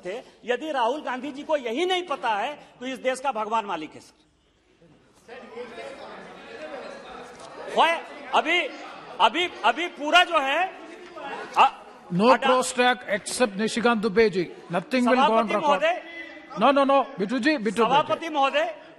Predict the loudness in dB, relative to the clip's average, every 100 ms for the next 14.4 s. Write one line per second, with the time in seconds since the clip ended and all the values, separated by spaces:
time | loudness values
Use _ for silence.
0 | 0 6 6 6 2 2 0 -6 -14 -20
1 | -8 2 2 2 -4 -2 -2 -2 -2 0
2 | 2 2 0 -12 -20 _ _ _ _ _
3 | _ _ _ _ _ _ _ -4 0 0
4 | 0 0 0 -2 -4 -4 -4 -4 -8 -2
5 | 0 0 -2 0 0 0 0 0 -2 -6
6 | -6 -6 -6 -20 _ _ _ _ -16 -8
7 | -8 -4 -4 0 0 0 -2 -8 -8 -8
8 | -12 _ _ _ -10 -8 -6 -6 -6 -12
9 | -12 -12 -12 -14 -10 -8 -8 -10 -12 -6
10 | -6 -6 -12 -12 -12 -12 -12 -14 -16 _
11 | _ _ _ _ _ _ _ _ _ _
12 | _ _ _ _ _ _ _ _ _ _
13 | _ -20 -20 _ _ 2 4 4 2 0
14 | 0 -2 -4 -10